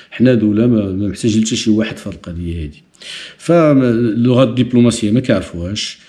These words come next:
كاين حتى شي دوله في العالم اللي غتقدر تقول كلام بحال هكا، لان بالفعل الدول كلها، كلها كتحتاج مع، مع بعضيها، مع بعضها،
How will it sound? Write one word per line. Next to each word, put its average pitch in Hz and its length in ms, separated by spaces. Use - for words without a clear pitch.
كاين 107 220
حتى 170 200
شي 147 180
دوله 117 240
في - 120
العالم 139 600
اللي 113 140
غتقدر 110 460
تقول 95 300
كلام 95 220
بحال 87 200
هكا، 85 300
لان 101 220
بالفعل 104 460
الدول 98 500
كلها، 113 320
كلها 120 280
كتحتاج 123 840
مع، 101 200
مع 101 320
بعضيها، 92 440
مع 92 160
بعضها، 101 560